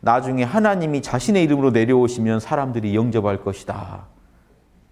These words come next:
이해되세요? 완전히 잘못된 해석이란 거 아시겠어요? 이걸 근-, 이 구절을 근거로 하나님이 직접 내려오신다는 주장을 합니다.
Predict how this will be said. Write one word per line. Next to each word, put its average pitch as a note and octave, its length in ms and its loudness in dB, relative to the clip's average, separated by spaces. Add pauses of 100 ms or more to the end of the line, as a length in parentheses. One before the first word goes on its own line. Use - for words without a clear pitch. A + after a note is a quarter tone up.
(1300)
이해되세요? C3+ 420 -2 (120)
완전히 C#3+ 360 0
잘못된 B2 440 -2
해석이란 B2 340 -2
거 F#2+ 80 -2
아시겠어요? G2 420 -6 (760)
이걸 D3 300 2
근-, D3 200 -8
이 D3 140 -4
구절을 D3+ 360 0
근거로 A#2+ 520 -4 (360)
하나님이 E3 460 -2
직접 A#2+ 300 -2
내려오신다는 G2+ 760 0
주장을 F2+ 360 -6
합니다. F2 380 -10